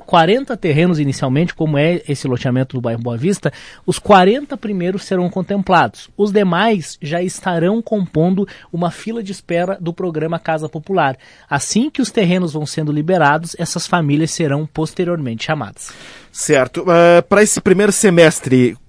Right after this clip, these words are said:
Speaker 2: qual é a expectativa? Vocês trabalham com que, o que é que pode acontecer nesse primeiro semestre?
Speaker 1: Neste primeiro semestre, Aldir, nós temos a expectativa de quarenta por cento desses terrenos que estão ligados a esse loteamento no bairro Boa Vista,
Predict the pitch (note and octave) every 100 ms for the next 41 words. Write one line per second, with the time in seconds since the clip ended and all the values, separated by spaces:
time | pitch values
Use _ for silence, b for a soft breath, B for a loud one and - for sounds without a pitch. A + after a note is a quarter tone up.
0 | - D3 C#3+ D3 D#3 - D#3 - C#3+ -
1 | G2+ - B2+ C#3+ C3+ D3 D3 B2+ - D3+
2 | C#3 - B2+ F3 - E3 - D#3+ D3 -
3 | D3 D3 - C#3 C3+ - B2+ A2 - D#3
4 | G#3+ - A3 G3+ G3 F#3 F3 D3+ E3 -
5 | D#3+ C#3 D3+ - E3 E3 - E3+ - D3
6 | - F3+ F3 - E3 F#3 A#3 A#3 G#3 D3+
7 | - D#3+ F#3 F3+ - C#3+ D#3+ - - D3+
8 | D3 E3 - D#3 - D#3+ E3 C3 C#3 D3+
9 | D3 C#3 D3+ D3 C#3+ B2+ C#3+ D#3 C3 B2+
10 | C#3+ D3 D#3+ B2 C#3 -